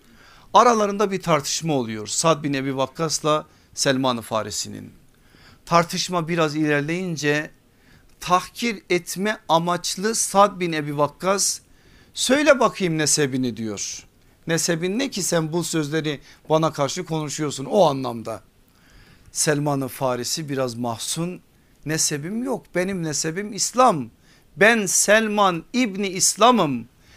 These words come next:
Selman İslam'ın oğludur. İslam'ın oğlu Selman olarak senin karşındayım." diyor. O te-, o meclisi terk ediyor. Tabii o konuşulanlar Hazreti Ömer'in kulağına gidiyor.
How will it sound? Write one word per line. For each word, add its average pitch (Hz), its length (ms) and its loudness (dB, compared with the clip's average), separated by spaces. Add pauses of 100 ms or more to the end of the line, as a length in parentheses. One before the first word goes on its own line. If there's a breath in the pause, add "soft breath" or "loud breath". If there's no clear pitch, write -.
(140)
Selman 254 880 4 (480)
İslam'ın 214 580 4
oğludur. 175 640 6 (380 soft breath)
İslam'ın 233 540 6
oğlu 233 320 8
Selman 226 500 6
olarak 262 340 6
senin 185 280 2
karşındayım." 151 680 0
diyor. 320 300 0 (260 soft breath)
O 277 160 4
te-, 220 220 -2
o 226 320 4
meclisi 190 500 0
terk 160 280 -2
ediyor. 104 520 -10 (1000 soft breath)
Tabii 175 220 4
o 175 180 4
konuşulanlar 165 1080 0
Hazreti 143 440 -2
Ömer'in 147 320 0
kulağına 143 460 0
gidiyor. 123 680 -6